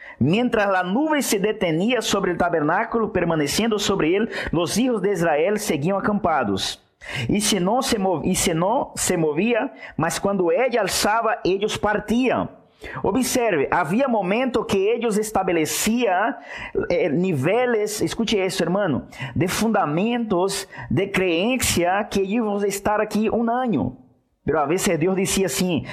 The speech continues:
"Quero que se mueva de aqui e se vá a outro lugar." Que nós outros aprendemos com isso? Deus me tem hablado muito sobre isso. Deus me tem hablado sobre a importância que é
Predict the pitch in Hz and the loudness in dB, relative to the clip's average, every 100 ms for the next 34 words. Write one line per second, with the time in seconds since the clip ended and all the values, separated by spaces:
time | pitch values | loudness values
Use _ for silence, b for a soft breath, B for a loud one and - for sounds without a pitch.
0 | B - 180 185 190 175 - 180 - 143 | B -2 0 0 0 0 0 0 2 0
1 | 147 190 240 202 190 170 - 185 226 - | 0 2 2 0 0 0 0 0 0 0
2 | 165 190 147 175 170 196 190 196 190 185 | 0 0 2 2 2 0 0 0 0 0
3 | 190 - - - _ B B B 254 285 | 2 0 -4 -18 _ B B B -2 0
4 | 240 247 220 202 202 185 190 175 185 170 | 0 0 0 0 0 2 2 2 0 2
5 | 127 120 147 196 190 185 175 160 170 165 | 0 0 0 0 0 0 2 2 0 0
6 | 160 208 180 - - 151 117 82 - B | 0 0 -2 -2 0 2 2 0 -4 B
7 | B 127 110 160 185 175 175 175 135 147 | B -4 0 2 2 2 2 2 2 2
8 | 165 151 185 165 156 160 156 139 - 170 | 0 0 0 2 2 0 0 0 2 0
9 | 175 175 185 160 | 0 0 2 2